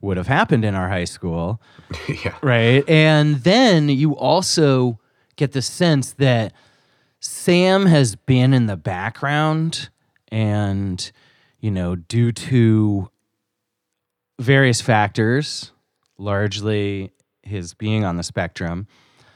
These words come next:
Speaker 1: that's sort of the way, you know, he's needed to be. And so I think what we're seeing, and once again, um, you know,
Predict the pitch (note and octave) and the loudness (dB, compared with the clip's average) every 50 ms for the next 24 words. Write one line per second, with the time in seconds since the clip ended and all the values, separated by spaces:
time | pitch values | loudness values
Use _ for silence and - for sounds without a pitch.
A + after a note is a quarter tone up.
0 | _ _ _ - F2+ B2 A#2+ B2+ B2 A#2+ A#2+ - - - B2 A2 G#2+ F#2+ G2+ F#2 | _ _ _ -6 0 0 2 2 2 2 0 -2 -2 -2 -2 -2 -2 -4 -4 -4
1 | F#2 F#2+ G#2+ G#2+ G#2 G2 G2 G2 F#2+ F#2 F2+ F2+ F2+ F2 F2 F#2 F2+ E2+ D#2 D#2+ | -4 -2 -2 -2 -2 -2 -4 -4 -4 -6 -6 -6 -8 -8 -8 -8 -8 -8 -8 -8
2 | E2+ F#2 G2+ G2 F2+ E2+ E2+ - - - - G2 G#2+ A2 G#2 G#2 F#2+ F#2+ E2 - | -8 -8 -8 -8 -8 -8 -8 -10 -12 -14 -12 -6 -4 -4 -4 -4 -4 -6 -8 -8
3 | - F#2+ E2 - - C3+ F3 E3 B2 F#2 D#2 D2+ C#2+ C#2+ - _ _ - - - | -10 -10 -10 -4 0 4 4 4 4 2 -2 -8 -14 -16 -18 _ _ -20 -20 -20
4 | - - _ - G2+ G2+ - - C#3 C3 A#2+ A#2 A2+ A2 G#2+ - D#3+ E3 E3+ - | -20 -18 _ -8 -8 -6 -4 0 2 4 4 4 4 2 2 2 2 2 2 0
5 | - - - - _ _ _ _ _ _ _ - A#2+ B2 B2 C3 D3+ E3 E3+ D#3+ | -6 -14 -20 -20 _ _ _ _ _ _ _ -8 -4 2 4 4 6 6 4 4
6 | D3 D3 C#3+ B2+ A2+ - - - G#3+ A#3 A3+ F#3+ D#3+ C3+ B2 A#2+ A#2+ A#2+ B2 B2+ | 2 2 0 0 -2 -4 -6 -2 0 2 2 4 2 2 2 0 0 -2 0 2
7 | C3+ C#3 D3 - - C#3+ B2+ B2+ B2 A#2+ A#2 A#2 A#2 A2+ A2+ A2+ A2+ - - A2+ | 2 2 2 2 2 2 2 4 2 4 4 2 2 2 2 0 -2 -4 -4 -4
8 | A2 G#2+ G2+ G2 F#2+ F#2 F2+ F2+ F2 F2 D#2+ F#2+ G2+ G2 F#2 F2+ F2 F2 E2+ - | -2 0 0 0 -2 -2 -2 -4 -6 -6 -6 -6 -6 -4 -4 -4 -4 -6 -6 -10